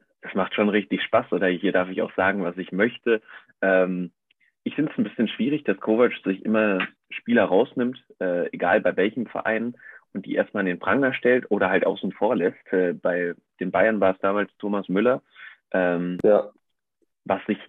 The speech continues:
Speaker 1: nicht bewahrheitet hat, dass es eine richtige Entscheidung war, weil der spielt, äh,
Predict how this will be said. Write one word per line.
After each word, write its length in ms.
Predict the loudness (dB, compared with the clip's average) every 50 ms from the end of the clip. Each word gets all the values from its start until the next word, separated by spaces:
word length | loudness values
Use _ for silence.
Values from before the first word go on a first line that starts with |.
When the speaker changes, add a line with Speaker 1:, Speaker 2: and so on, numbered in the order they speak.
| -12
Speaker 1:
nicht 380 | -4 0 0 0 0 0 -2 _
bewahrheitet 680 | 0 0 2 2 2 2 4 2 2 2 2 -2 -2 -2
hat, 220 | -2 -2 -2 -4
dass 80 | -6 -4 -6
es 120 | -8 -4
eine 140 | -2 -2 -2
richtige 340 | -2 -4 -6 -4 -2 0 0
Entscheidung 480 | 0 0 0 2 2 2 2 2 2
war, 220 | 2 2 2 4 2
weil 140 | 0 0 0
der 280 | 0 2 2 0 -2 -4
spielt, 520 | -6 -10 -6 -2 0 0 0 0 -2 -6 -4
äh, 280 | -2 -2 -2 -2 -4